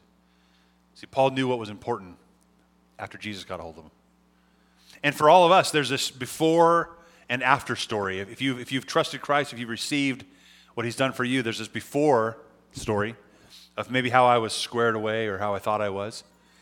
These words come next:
And then there's this time in my life where I understood, you know what, I, I have a need. I have a deep need for Jesus, and I'm not as squared away as I thought I was. And then there's, so then there's the, the after that. And what that after, aftermath looks like is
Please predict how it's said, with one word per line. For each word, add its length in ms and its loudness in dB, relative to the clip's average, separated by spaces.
And 80 -4
then 80 0
there's 180 2
this 160 -6
time 180 2
in 60 0
my 100 2
life 280 4
where 100 0
I 60 2
understood, 420 -4
you 100 -8
know 120 -6
what, 100 -2
I, 100 0
I 100 -6
have 80 -4
a 60 -8
need. 460 -10
I 60 2
have 80 2
a 120 -6
deep 240 0
need 260 -4
for 120 -8
Jesus, 400 -6
and 100 -8
I'm 100 -6
not 160 -4
as 80 -8
squared 240 -2
away 160 -2
as 100 -6
I 80 -6
thought 260 -2
I 60 -4
was. 300 -12
And 120 -8
then 80 0
there's, 160 0
so 180 2
then 160 2
there's 180 0
the, 180 -4
the 120 -4
after 460 -2
that. 320 -12
And 80 0
what 80 0
that 140 2
after, 500 6
aftermath 520 2
looks 160 -2
like 240 2
is 200 -6